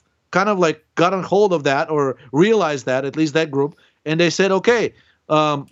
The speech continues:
there are many ways to attack this problem, but I guess the more progenetic and, and more fashionable one is through some kind of a cellular editing directly. In other words,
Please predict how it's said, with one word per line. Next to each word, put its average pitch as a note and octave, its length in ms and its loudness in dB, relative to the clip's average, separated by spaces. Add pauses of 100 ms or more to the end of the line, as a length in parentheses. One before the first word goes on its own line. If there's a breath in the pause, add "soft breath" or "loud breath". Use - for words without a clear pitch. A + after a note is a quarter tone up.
(120)
there D3+ 120 2
are E3+ 40 2 (120)
many G#3+ 100 0
ways G3+ 260 0
to F3+ 120 2
attack F#3+ 300 0
this F#3+ 160 -4
problem, F#3 480 0
but E3 100 0
I D#3 60 -2
guess D3 260 0
the E3 120 0
more D#3+ 560 0 (260 soft breath)
progenetic G3 880 0 (300)
and, D#3+ 200 0
and D#3 140 -2
more D#3 160 2
fashionable G3 580 0
one D#3 200 0
is D3 280 -4 (340 soft breath)
through E3+ 100 0
some F3 180 0
kind F#3 160 2
of F3 80 2
a D3+ 100 0
cellular G#3 560 0
editing F3+ 380 0
directly. D#3+ 640 0 (200 soft breath)
In D3 120 -4
other F3 120 2
words, E3 380 -2